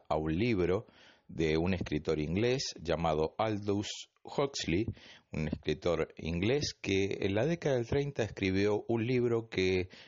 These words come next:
la traducción en inglés podría traducirse de la siguiente manera:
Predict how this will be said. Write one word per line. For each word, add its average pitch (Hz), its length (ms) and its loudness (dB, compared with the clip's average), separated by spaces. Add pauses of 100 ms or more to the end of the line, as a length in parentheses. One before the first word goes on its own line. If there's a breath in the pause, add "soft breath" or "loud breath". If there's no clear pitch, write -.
(120)
la 101 120 0
traducción 113 560 0
en 117 120 2
inglés 123 340 0
podría 107 460 2
traducirse 90 680 0
de 85 80 2
la 82 100 2
siguiente 87 400 0
manera: 76 460 0